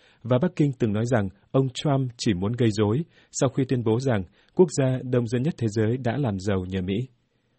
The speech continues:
Không chỉ cáo buộc Trung Quốc đánh cắp việc làm của người Mỹ, mà ứng cử viên này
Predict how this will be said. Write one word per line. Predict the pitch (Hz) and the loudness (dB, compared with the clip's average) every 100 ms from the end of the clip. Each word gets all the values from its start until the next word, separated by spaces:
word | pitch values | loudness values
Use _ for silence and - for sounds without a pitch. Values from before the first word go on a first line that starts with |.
| _ | _
Không | - 185 | 0 0
chỉ | 160 | 2
cáo | 120 147 | 0 0
buộc | 143 | -2
Trung | - 131 | -2 -4
Quốc | 143 202 - | 0 0 0
đánh | 113 | -4
cắp | 120 170 | -4 -4
việc | 117 | -2
làm | 101 98 | -2 -4
của | 95 | -4
người | 95 98 | -2 -2
Mỹ, | 107 139 160 _ _ _ | 0 -2 -4 _ _ _
mà | 127 117 | -2 -2
ứng | 123 | -2
cử | - 104 | -2 -2
viên | 120 | -2
này | 123 101 | 0 -2